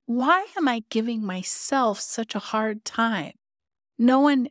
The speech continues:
is listening to my thoughts. Why am I flooding myself with negative thoughts about myself? Why do we spend any time criticizing ourselves or having negative thoughts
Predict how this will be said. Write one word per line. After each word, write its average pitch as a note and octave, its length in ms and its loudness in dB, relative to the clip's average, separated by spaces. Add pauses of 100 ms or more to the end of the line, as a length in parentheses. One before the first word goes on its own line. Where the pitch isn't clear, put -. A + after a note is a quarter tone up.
is G#3 200 -4
listening A3 580 -2
to - 120 -6
my F3+ 220 -2
thoughts. - 760 -8 (360)
Why B3+ 220 0
am E4 100 0
I C4 100 0
flooding B3+ 560 -2
myself F3 680 -4
with F#3 200 -8
negative A3 520 -2
thoughts F#3+ 680 -2
about E3+ 400 -6
myself? - 800 -12 (280)
Why C#4 280 2
do G#4 180 -2
we C#4+ 180 0
spend G3+ 500 -4 (180)
any D#4+ 380 2
time F#3 840 0 (440)
criticizing F#3+ 920 -2
ourselves F3+ 920 0
or F#3+ 220 -2
having A3+ 520 -2
negative A3+ 400 -4
thoughts - 520 -6